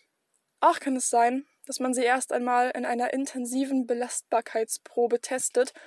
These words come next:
nur um zu sehen, was sie so aushalten. Ich selber bin auch schon solchen Vorurteilen begegnet.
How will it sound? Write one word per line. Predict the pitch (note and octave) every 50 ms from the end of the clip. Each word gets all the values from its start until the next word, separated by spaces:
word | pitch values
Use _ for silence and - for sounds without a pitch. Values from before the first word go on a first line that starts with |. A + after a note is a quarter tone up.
| - _ _
nur | D4 D#4 E4
um | E4 E4 D#4
zu | - - C#4
sehen, | B3 B3+ B3+ B3+ C4 C#4+ C#4+ C#4+
was | C#4+ C#4 -
sie | - C#4+
so | C4+ C4+ C#4 C#4
aushalten. | - A#3 A3+ - - - A3 - - - - C4 - _ _ _ _ _ _ _ _ _ _ - - -
Ich | - - -
selber | A#3 C4+ C4+ C4+ C4 A#3+
bin | A#3 A3+ A#3
auch | - A3+ A#3+
schon | - - A#3+ A3+
solchen | G#3 G#3 - - A3
Vorurteilen | - - A3+ G#3+ A3 A3+ - - A3+ A3+ A3+ A3+
begegnet. | A3 A3+ - A#3 A#3 A3+ - A#3 A#3 A3+ -